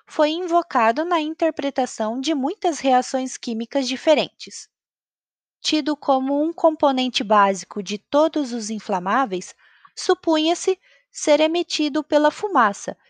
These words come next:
e pela chama durante a combustão. O carvão, por exemplo, era considerado como composto principalmente de flogístico,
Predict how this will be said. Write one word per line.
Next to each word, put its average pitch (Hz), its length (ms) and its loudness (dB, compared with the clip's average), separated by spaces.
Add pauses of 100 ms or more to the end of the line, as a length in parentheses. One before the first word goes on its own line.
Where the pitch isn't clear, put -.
(120)
e 226 100 -6
pela 233 280 4
chama 214 480 0 (280)
durante 285 440 0
a 277 60 0
combustão. 277 560 -4 (800)
O 226 100 -2
carvão, 208 460 2
por 196 180 -4
exemplo, 202 500 -4 (320)
era 339 220 4
considerado 269 960 2 (260)
como 311 300 0
composto 330 760 -2 (360)
principalmente 294 1200 -2
de 320 100 0
flogístico, 302 800 0